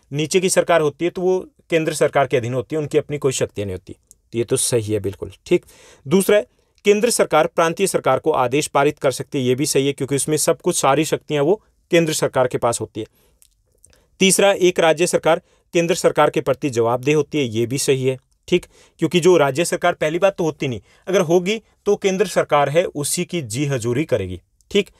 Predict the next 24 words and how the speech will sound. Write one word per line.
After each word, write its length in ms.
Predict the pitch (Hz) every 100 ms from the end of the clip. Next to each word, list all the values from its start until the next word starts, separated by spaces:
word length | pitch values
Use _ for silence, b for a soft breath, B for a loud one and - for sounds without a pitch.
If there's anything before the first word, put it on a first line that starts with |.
| b -
उसी 200 | 147 196
के 80 | 175
according 320 | 151 135 135
उनको 220 | 127 151
कार्य 240 | 151 120 117
करना 240 | 110 110
होगा। 240 | 110 104 101 b b -
चौथा 260 | 196 196 220
है, 80 | 196
राज्य 280 | 151 175
सरकारों 400 | 220 202 170 156 165
की 100 | 180
शक्तियां 380 | 135 - 147
संविधान 440 | 151 143 117 123 151
द्वारा 240 | 127 120
गारंटी 440 | 117 117 131 127 147
शुदा 220 | 123 110
होती 240 | 104 131
है, 40 | 156
तो 360 | _ _ -
ये 100 | 202
सही 220 | 233 147 113
नहीं 140 |
है 80 | 98